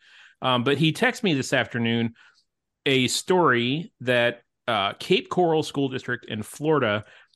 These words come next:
has a massive cheating scandal going on. And it's like this,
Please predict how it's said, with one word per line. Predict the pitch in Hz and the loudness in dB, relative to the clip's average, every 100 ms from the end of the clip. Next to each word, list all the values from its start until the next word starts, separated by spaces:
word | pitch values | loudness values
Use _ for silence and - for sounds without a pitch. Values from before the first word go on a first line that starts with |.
| _ | _
has | - 143 135 135 | -4 0 2 0
a | 139 127 | -2 0
massive | 120 120 120 123 170 165 202 190 156 - | 0 0 2 2 0 2 2 2 -2 -6
cheating | - 202 214 143 113 | -2 0 0 0 -2
scandal | - - 104 95 92 110 | -4 -4 -2 -4 -6 -6
going | 113 113 | -4 -2
on. | 104 104 | -2 -2
And | 107 | -2
it's | 123 156 | -2 0
like | 143 143 | 0 4
this, | 143 127 - | 2 2 -4